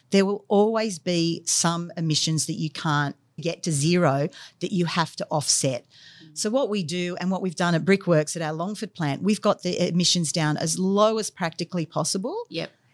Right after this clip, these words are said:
Speaker 1: And then we offset the last part that we can't. So that's the power for the office, the cars being driven, the deliveries of bricks to customers, that is all counted, and we have to offset that by buying carbon offsets.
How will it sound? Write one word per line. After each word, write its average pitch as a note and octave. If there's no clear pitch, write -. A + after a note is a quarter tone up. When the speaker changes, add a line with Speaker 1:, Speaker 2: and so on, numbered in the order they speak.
Speaker 1:
And F#3
then F3+
we F3
offset D#3+
the D3+
last D3+
part C#3+
that C#3
we D3+
can't. D3+
So A#3
that's -
the C#3+
power D3+
for E3+
the D3
office, C#3+
the E3+
cars E3+
being D#3
driven, D#3
the D#3
deliveries F3
of D#3+
bricks E3+
to E3+
customers, D#3
that F3
is E3
all E3
counted, D#3+
and E3
we D#3+
have D#3
to -
offset -
that -
by D3
buying C#3+
carbon C3+
offsets. -